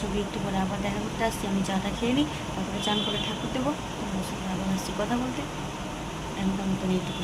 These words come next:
আমি একটু পরে আসছি। কালকে গেছিলাম ডাক্তারের কাছে, কাজ হয়নি, আজকে আবার যাচ্ছি। মহা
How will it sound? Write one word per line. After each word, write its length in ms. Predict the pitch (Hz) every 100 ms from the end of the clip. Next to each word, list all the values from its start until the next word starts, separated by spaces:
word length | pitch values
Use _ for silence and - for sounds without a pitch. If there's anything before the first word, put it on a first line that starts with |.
| - - - - - - - - - - - - - - - - -
আমি 100 | 285 226
একটু 120 | 220 202
পরে 160 | 202 190
আসছি। 200 | 190 - 196 - - - - 262
কালকে 200 | 254 277
গেছিলাম 300 | 277 285 285 262
ডাক্তারের 320 | 269 269 - 269
কাছে, 180 | - - -
কাজ 120 | - -
হয়নি, 220 | - - 330 -
আজকে 200 | - 254 220
আবার 140 | 233 240
যাচ্ছি। 280 | - - - - - - - - - - 415 - -
মহা 200 | 240 269